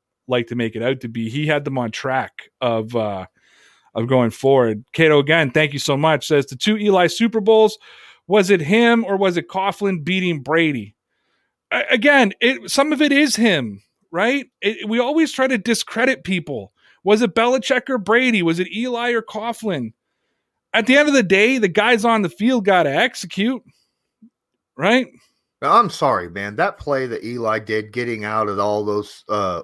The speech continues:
Speaker 2: like, the entire defensive line that blitzed him, should have been sacked, somehow was able to get out of it, and then off his back foot, throw that heaving ball downfield.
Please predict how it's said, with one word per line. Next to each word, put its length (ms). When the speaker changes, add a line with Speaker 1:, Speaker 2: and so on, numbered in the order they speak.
Speaker 2:
like, 240
the 320
entire 580
defensive 720
line 440
that 220
blitzed 520
him, 320
should 360
have 120
been 200
sacked, 520
somehow 540
was 200
able 260
to 80
get 240
out 260
of 200
it, 100
and 100
then 100
off 200
his 140
back 380
foot, 300
throw 160
that 220
heaving 460
ball 340
downfield. 680